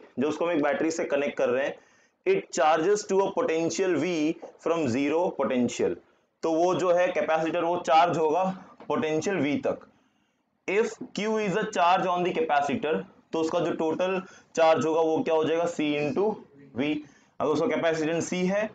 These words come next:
और उस पे जो पोटेंशियल V है, तो total charge होगा Q is equal to C V। Let, अब एक अलग suppose कर रहे हैं हम,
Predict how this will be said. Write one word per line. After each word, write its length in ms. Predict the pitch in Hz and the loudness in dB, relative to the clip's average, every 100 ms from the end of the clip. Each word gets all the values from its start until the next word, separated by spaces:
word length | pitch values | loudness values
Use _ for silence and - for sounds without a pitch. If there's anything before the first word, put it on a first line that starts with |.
| - _ _ | -14 _ _
और 160 | 127 143 | 0 0
उस 160 | 147 - | 0 -2
पे 180 | 165 | -2
जो 160 | 156 160 | -2 -2
पोटेंशियल 520 | 151 147 151 147 170 | -2 -2 -2 -2 -2
V 80 | 156 | -2
है, 280 | 196 180 156 | 0 0 -2
तो 360 | - - - 151 | -6 -14 -6 -4
total 360 | 156 151 160 | 0 2 2
charge 240 | 160 160 151 | 2 0 0
होगा 220 | 147 156 | -2 -2
Q 80 | 160 | -2
is 260 | 151 143 147 | 0 0 0
equal 200 | 151 151 | -2 -2
to 60 | 170 147 | -2 -2
C 220 | 170 196 - - | -2 -2 -6 -10
V। 260 | 113 135 107 - - _ - - _ _ _ _ _ _ - | -4 -2 -2 -4 -20 _ -20 -20 _ _ _ _ _ _ -6
Let, 400 | 147 185 220 - - - - - | 0 2 0 -4 -12 -18 -8 -2
अब 120 | 175 | 0
एक 100 | 175 | 0
अलग 360 | 156 175 277 | 2 2 2
suppose 420 | - - 160 165 160 | 0 -2 0 0 0
कर 160 | 151 | -2
रहे 140 | 139 147 | -2 -2
हैं 60 | |
हम, 120 | 180 | -2